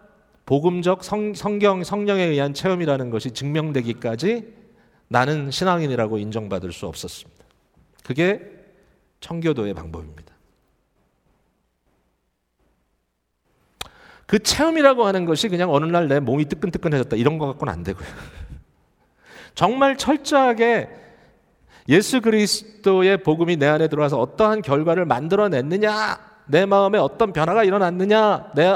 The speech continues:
어떤 생각에 어느 순간에 정말 막혔던 것이 빵 뚫리는 것 같은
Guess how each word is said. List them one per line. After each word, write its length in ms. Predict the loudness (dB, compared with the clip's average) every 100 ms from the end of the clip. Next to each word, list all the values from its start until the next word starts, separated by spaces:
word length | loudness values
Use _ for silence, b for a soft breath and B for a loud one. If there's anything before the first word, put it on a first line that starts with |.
| 2
어떤 480 | 0 0 0 0 0
생각에 800 | -2 -4 0 2 2 2 0 -2 B B B 0
어느 280 | 2 4 2
순간에 640 | -2 0 2 2 0 -2 B B -10
정말 300 | -4 -2 0
막혔던 520 | 0 2 2 2 2
것이 240 | 2 0 -4 -4
빵 460 | -4 -2 -2 -2 -2
뚫리는 400 | 0 0 0 2
것 220 | 0 2
같은 760 | 0 0 0 2 2 0 -6